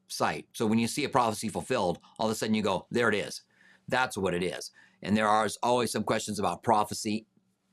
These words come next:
as you're looking towards the future, other than just taking it in, in the plain sense of what it says. So when you're trying to add things like, "Well, this is a missile because he's men-,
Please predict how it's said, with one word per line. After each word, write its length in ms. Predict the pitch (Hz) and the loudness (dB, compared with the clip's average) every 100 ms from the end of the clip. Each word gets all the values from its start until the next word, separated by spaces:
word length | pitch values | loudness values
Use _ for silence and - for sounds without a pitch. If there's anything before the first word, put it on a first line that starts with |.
| _ _ - | _ _ -6
as 140 | 120 | 0
you're 100 | 120 | 2
looking 240 | 120 117 101 | 2 0 2
towards 240 | 104 95 | 2 2
the 100 | - | -4
future, 460 | 123 117 101 90 - _ _ _ _ _ _ _ _ _ _ _ _ _ _ _ _ _ - _ _ - _ - | -2 0 2 0 -2 _ _ _ _ _ _ _ _ _ _ _ _ _ _ _ _ _ -20 _ _ -20 _ -2
other 200 | 143 123 | 0 2
than 140 | 120 | 0
just 180 | 117 - | -4 -4
taking 280 | 127 123 113 | -6 -2 -2
it 80 | |
in, 100 | 110 | 0
in 240 | 110 107 110 | 0 0 -2
the 80 | 98 | -2
plain 440 | - 135 131 120 | -2 -2 0 -2
sense 300 | - 123 110 | -2 -4 -4
of 100 | 90 | -2
what 160 | 101 90 | -2 -2
it 80 | - | -6
says. 380 | 87 64 - - _ _ - - - | -6 -8 -12 -18 _ _ -20 -20 -4
So 140 | 131 | 0
when 80 | 131 | 2
you're 100 | 110 | 2
trying 200 | 135 196 | 2 0
to 140 | - 120 | -2 0
add 240 | 117 110 | 0 0
things 240 | 113 110 | -2 0
like, 160 | 101 104 | 0 0
"Well, 120 | 107 | 0
this 220 | 113 131 | 0 -2
is 160 | 107 - - - - | -6 -8 -14 -20 -4
a 80 | 98 | 2
missile 420 | 127 151 - 110 | 2 2 0 0
because 300 | 107 107 104 | 0 -2 -2
he's 180 | 101 98 | -4 -4
men-, 140 | 104 | -4